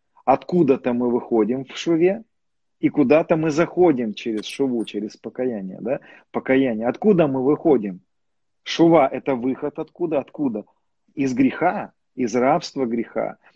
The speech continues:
из наследства Адама, из проклятий, из всего того, что было унаследовано нами через Адама.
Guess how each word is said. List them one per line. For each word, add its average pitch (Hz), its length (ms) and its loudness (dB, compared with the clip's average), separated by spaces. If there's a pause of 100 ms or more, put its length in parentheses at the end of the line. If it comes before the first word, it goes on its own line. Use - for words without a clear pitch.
из 135 180 0
наследства 151 680 2
Адама, 143 720 2 (420)
из 143 220 0
проклятий, 147 720 0
из 131 240 -4
всего 139 420 2
того, 190 380 4
что - 180 -2
было 135 400 0 (340)
унаследовано 135 1160 -2
нами 139 480 -4
через 120 360 -2
Адама. 120 480 -4